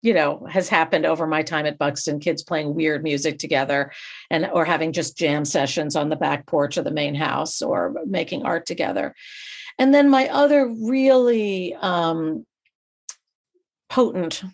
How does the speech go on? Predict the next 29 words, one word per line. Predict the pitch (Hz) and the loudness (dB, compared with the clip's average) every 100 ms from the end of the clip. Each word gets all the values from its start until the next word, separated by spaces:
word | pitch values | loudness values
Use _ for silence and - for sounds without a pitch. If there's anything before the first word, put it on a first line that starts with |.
| _ | _
hope | - 240 196 - - | -2 0 0 -2 -6
and | 175 165 | -4 -4
dream | 160 160 151 135 139 139 _ _ _ _ _ _ | -4 -4 -2 -2 -2 -6 _ _ _ _ _ _
is | 233 220 214 202 - | 4 4 4 2 0
that | 185 180 | 0 0
students | - - 190 170 165 160 - | -4 -4 -2 -2 -2 -4 -8
will, | 175 165 160 151 147 143 147 - _ _ _ _ _ | -6 0 0 2 0 0 -4 -12 _ _ _ _ _
um, | 175 147 143 147 - - _ _ _ _ - _ _ _ _ _ _ 254 | 0 0 0 -4 -8 -14 _ _ _ _ -20 _ _ _ _ _ _ 0
not | 277 381 415 | 2 2 0
that | 381 | 0
they're | 370 | 2
not | 302 269 220 | 4 4 2
talking | 226 220 226 | -2 0 0
to | 208 | -2
each | 190 | -2
other | 202 180 | 0 0
now, | 165 131 127 143 - _ | 0 -2 -2 -6 -12 _
but | 196 196 | -2 0
that | 202 - | -2 -2
the | 208 | -4
talking | 196 - - 262 277 262 233 | -4 -8 0 0 2 0 0
to | 220 | -2
each | 190 - | -4 -2
other | 185 180 180 | 0 2 2
will | 185 185 180 180 | 0 -2 -4 -2
really | 202 208 220 202 190 151 160 - _ _ | 0 2 4 2 0 -2 -6 -10 _ _
be | 190 | -6
seen | 170 - - 220 202 196 190 - - | -4 -4 0 2 2 0 -2 -4 -2
as | 160 160 156 147 143 - | 0 2 2 0 -4 -10